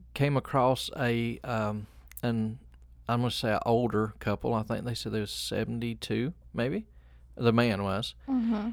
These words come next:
Speaker 1: And, uh, so we, we, uh, wanted to witness a little bit to him. And, um, and before we could really get into the, the gospel,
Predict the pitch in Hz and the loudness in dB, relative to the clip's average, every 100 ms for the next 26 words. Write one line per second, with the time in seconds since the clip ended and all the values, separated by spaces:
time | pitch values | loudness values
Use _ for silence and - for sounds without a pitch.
0 | - 156 135 131 127 120 - - 147 165 | -2 2 4 4 4 2 2 4 6 6
1 | 160 - 151 156 147 143 - - 127 120 | 4 0 2 4 2 -2 -4 0 4 4
2 | 117 120 - 151 160 156 135 127 131 - | 2 -2 0 2 4 4 6 4 2 -2
3 | 127 120 113 117 - 127 110 113 110 123 | 0 0 2 0 0 0 2 2 2 0
4 | 139 - - - - - - 139 123 113 | -4 -14 -20 -20 -20 -20 -8 0 4 4
5 | 117 113 107 104 113 - - - - - | 4 4 2 0 -4 -14 -20 -20 -20 -20
6 | - - - - 120 113 - 175 165 - | -20 -20 -8 2 4 4 4 6 6 4
7 | 120 113 117 143 156 135 120 135 127 127 | 0 2 6 6 6 4 2 2 2 0
8 | 117 131 110 110 - 110 107 98 127 - | 0 0 2 0 0 0 4 4 4 0
9 | 104 107 | -2 -2